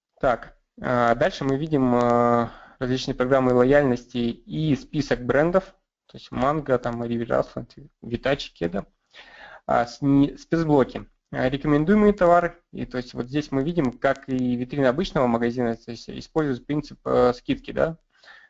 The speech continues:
То есть, раньше стоило три тысячи восемьсот, сейчас тысяча девятьсот. И в конце, э, в подвале, то есть, еще раз описание.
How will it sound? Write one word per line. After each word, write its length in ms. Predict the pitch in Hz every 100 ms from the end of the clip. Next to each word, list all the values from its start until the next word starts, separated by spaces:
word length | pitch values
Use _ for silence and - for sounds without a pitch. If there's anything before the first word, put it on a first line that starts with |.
| _
То 100 | 120
есть, 180 | 117 123
раньше 320 | 127 131 -
стоило 320 | - 127 120
три 120 | 123
тысячи 100 | 123
восемьсот, 420 | 123 123 123 196
сейчас 220 | - 135 -
тысяча 200 | - 131
девятьсот. 500 | 65 65 - - _ _ _ _ _ _ _ _ _ _ _ -
И 160 | 208
в 60 | 208
конце, 320 | 139 135 196
э, 480 | 202 170 131 120 117
в 80 | -
подвале, 400 | 123 143 190 143
то 80 | 120
есть, 140 | -
еще 240 | 123 165
раз 160 | 135 -
описание. 600 | - - 208 220 196 -